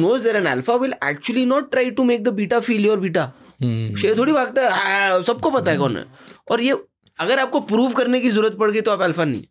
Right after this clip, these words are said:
Speaker 2: True, true।
Speaker 1: ऐसा
Speaker 2: But और
Speaker 1: नहीं
Speaker 2: वो सिलेक्टिव ही है, वो सिलेक्टिव मोमेंट के लिए ही होता है।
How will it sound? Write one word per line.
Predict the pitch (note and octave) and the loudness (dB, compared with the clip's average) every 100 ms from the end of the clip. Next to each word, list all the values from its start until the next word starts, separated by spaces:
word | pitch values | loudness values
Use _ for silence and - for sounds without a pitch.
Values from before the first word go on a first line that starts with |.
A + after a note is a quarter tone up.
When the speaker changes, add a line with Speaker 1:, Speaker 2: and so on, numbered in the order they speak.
| _ _ _ _ - | _ _ _ _ -2
Speaker 2:
True, | A#2+ F#2+ F#2 _ _ _ _ _ _ _ _ - | -2 -2 -6 _ _ _ _ _ _ _ _ -4
true। | B3 B2+ G#2 _ _ _ - | -2 -2 -6 _ _ _ -4
Speaker 1:
ऐसा | B2+ | 0
Speaker 2:
But | F#3 | 2
और | G3+ G3 | 2 2
Speaker 1:
नहीं | G3+ | 2
Speaker 2:
वो | G#3+ G3 - - | 2 -2 -14 -10
सिलेक्टिव | - F3+ F#3 F3+ G#3 G3+ | -2 0 0 0 0 2
ही | F#3 | 2
है, | |
वो | A#2+ D3+ | 2 0
सिलेक्टिव | F3 D#3 D3 F3+ E3 | 0 0 0 0 2
मोमेंट | C#3 B2+ C#3+ D#3+ D3 | 2 2 2 2 0
के | D#3+ | 0
लिए | D3+ | 2
ही | D3+ | 2
होता | D3+ A2+ A#2+ | 2 2 0
है। | C#3 | -2